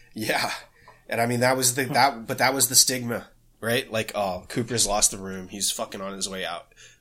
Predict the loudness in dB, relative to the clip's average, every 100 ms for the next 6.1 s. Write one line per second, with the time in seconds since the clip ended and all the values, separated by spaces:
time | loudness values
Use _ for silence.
0 | -4 0 2 2 0 -2 -4 -4 -4 -4
1 | -4 -10 -12 -14 -20 -20 -20 -20 _ -8
2 | -2 0 0 -2 -2 -4 -6 -4 0 0
3 | 0 -2 -2 -6 -8 -10 -10 _ -12 -8
4 | -8 -4 0 2 0 -8 _ _ _ _
5 | _ -20 -14 -14 -6 -2 0 2 0 -2